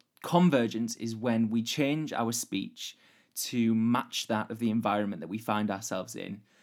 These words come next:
So I go to the pub with my friends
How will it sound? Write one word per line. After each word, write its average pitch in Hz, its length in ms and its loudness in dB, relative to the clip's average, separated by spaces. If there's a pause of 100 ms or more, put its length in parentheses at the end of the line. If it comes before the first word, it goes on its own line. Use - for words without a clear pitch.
(140)
So 117 500 2 (540)
I 170 140 6
go 165 100 2
to - 80 2
the 117 80 -4
pub 120 320 2 (100)
with 139 140 0
my 131 140 2
friends 110 680 0